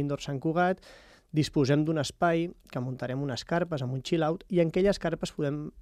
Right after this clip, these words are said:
donar informació, podem, de, de fet, tindrem una botiga de pàdel que és cent per cent pàdel de Granollers, eh, estarà la nostra carpa d'organització i alhora tindrem, per sort,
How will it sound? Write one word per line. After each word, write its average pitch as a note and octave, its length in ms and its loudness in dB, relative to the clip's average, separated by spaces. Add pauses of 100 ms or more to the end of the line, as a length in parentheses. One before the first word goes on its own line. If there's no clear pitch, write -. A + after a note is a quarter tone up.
(240)
donar D3 640 2
informació, C3 800 0
podem, C#3 720 -2
de, D3 160 -8
de B2+ 140 -6
fet, C#3+ 180 -4
tindrem B2+ 300 -2
una C3 100 -4
botiga C#3+ 320 -2
de C#3+ 140 0
pàdel C#3+ 280 -2
que C#3+ 120 -6
és - 80 -6
cent C#3 160 -2
per C#3 100 -4
cent D3 160 -4
pàdel C3+ 240 -2
de C#3 60 -2
Granollers, D#3+ 560 2
eh, - 1080 -8
estarà D3 300 2
la C3+ 80 2
nostra C#3+ 280 0
carpa D3 300 0
d'organització D3+ 760 2 (720)
i E3+ 120 4
alhora E3+ 320 8
tindrem, E3 460 4 (420)
per C3+ 160 -2
sort, D3+ 460 4